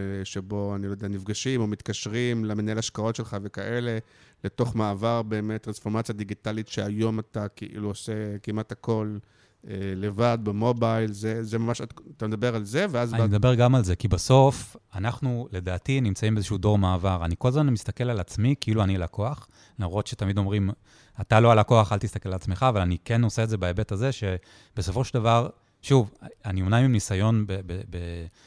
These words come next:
Speaker 2: בתחום הפיננסי, גם פה וגם לפני זה בלאומי קארד, אבל אני לא איש פיננסים במהות שלי.
Speaker 1: כן.
Speaker 2: אני מסתכל על הדברים כמו שהייתי מצפה לקבל את זה, או לצרוך את השירותים ואת החוויה, כמו כל, אה, לקוח מן הרחוב.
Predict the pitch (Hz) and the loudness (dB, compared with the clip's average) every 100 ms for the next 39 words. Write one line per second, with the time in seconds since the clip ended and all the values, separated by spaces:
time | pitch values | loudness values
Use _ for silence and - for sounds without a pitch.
0 | _ - 92 - 98 - 98 123 101 87 | _ -12 -8 -2 -2 0 0 0 0 -2
1 | 85 123 120 87 85 80 95 98 90 92 | 0 2 2 0 -4 -2 -4 -2 -2 2
2 | 139 - 104 92 92 90 - - - 107 | 2 2 0 0 0 -2 -6 -12 -2 2
3 | 156 196 - 131 107 104 - 92 90 90 | 4 4 2 2 2 0 0 -2 0 0
4 | 87 95 82 - _ - 101 98 131 156 | -2 -6 -10 -12 _ -12 -4 2 4 2
5 | - 104 120 143 185 - 95 87 101 151 | 0 -4 -2 -2 -2 -4 -4 -2 0 0
6 | - 123 120 120 110 - 98 113 110 87 | 0 -2 -2 -2 -4 -6 -8 -8 -6 -8
7 | 104 135 151 190 - _ - 92 90 - | -6 -6 -8 -12 -14 _ -12 -10 -8 -4
8 | 123 135 120 - 98 113 110 107 101 95 | -2 -2 -6 -8 -8 -6 -4 -4 -6 -6
9 | 92 143 190 - _ _ _ _ - 139 | -2 -2 -4 -10 _ _ _ _ -2 2
10 | 180 190 185 185 180 175 - 175 175 165 | 2 2 0 -2 -2 -2 0 2 2 0
11 | 147 175 156 139 123 110 117 98 | 2 4 4 4 2 0 0 -2